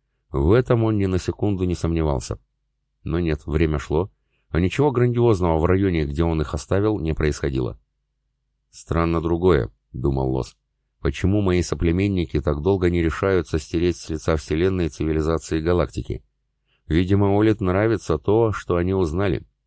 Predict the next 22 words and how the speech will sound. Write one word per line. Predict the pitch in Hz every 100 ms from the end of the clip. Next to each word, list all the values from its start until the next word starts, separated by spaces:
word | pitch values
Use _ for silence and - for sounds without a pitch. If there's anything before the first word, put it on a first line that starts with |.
| _
и | 65
желание | 64 73 82 80
преобразовывать | 76 78 73 82 87 82 76
Вселенную | - - 78 92 101 98
стало | - 71 69
исчезать». | 67 76 73 - _ _ _ _ _ _ _ _ _ _ _ _ _
По | 85
сети | - 85 - 127
прошло | - 92 - 120
какое-то | - 90 107 104 95
шуршание, | - 95 117 117 73 65 62
как | - 76
порыв | - 92 82
ветра, | 90 90 - 60 -
и | -
затихло. | 107 120 - 73 65 62 _ _ _ _ _ _ _ _
Шуршание | - 73 - 85 85
прошло | 80 78 - 87
на | 80
самой | 76 87 82
высокой | 78 80 80 -
волне. | 80 85 80 62